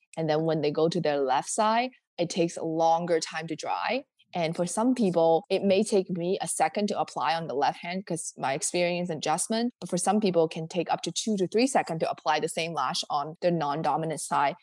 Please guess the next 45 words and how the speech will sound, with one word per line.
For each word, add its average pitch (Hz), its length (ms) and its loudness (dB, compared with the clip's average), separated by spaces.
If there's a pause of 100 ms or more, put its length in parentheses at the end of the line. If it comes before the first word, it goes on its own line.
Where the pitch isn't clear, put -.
(180)
because 170 400 0
not 165 340 0
knowing 165 320 -2
the 147 100 -2
adjustment 160 460 -4
that 151 60 -6
they 151 160 0
need 156 140 -10
to 165 100 -2
make. 139 380 0
So 156 580 2 (100)
if 202 220 4
you're 196 220 2
using 180 320 0
the 165 80 -10
same 208 320 -2
amount 233 240 0
of 214 80 2
glue 185 260 4
that 165 140 0
you 170 140 -6
use 170 380 -4
on 165 120 -8
your 156 100 -2
right 170 260 2
eye 147 160 -4
than 160 140 -6
to 160 120 -8
your 151 120 -2
left 160 240 0
eye, 123 200 -2
but 135 120 -4
you're 160 100 -4
using 170 300 -4
twice 285 520 2
as 180 120 4
long 175 360 0
to - 120 -4
apply 208 320 -2
a 156 100 -4
left 135 260 -4
eye, 135 260 -4 (200)
naturally 196 680 -2
that 160 180 -4
lash, 156 300 -6